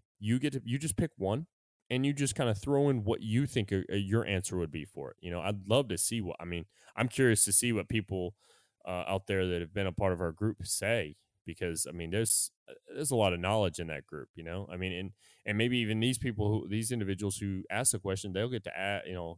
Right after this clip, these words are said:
get to answer s-, one of the other people's questions. So I think that'd be great. What do you think, Ed?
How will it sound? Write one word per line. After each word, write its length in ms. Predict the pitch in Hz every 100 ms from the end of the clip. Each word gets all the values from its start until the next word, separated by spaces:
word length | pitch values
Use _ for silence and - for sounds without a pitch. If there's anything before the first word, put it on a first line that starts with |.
| -
get 140 | 101
to 200 | 92 85 -
answer 380 | 104 110 - 101
s-, 200 | - - -
one 140 | 104 104
of 80 | 98
the 100 | 101
other 160 | 156
people's 360 | 143 95 73 -
questions. 440 | - - - -
So 280 | - 80 71 -
I 60 |
think 180 | 101 117
that'd 140 | 107 90
be 100 | 78
great. 220 | 73 64
What 100 | 107
do 60 | 120
you 80 |
think, 180 | 104 73
Ed? 120 | 80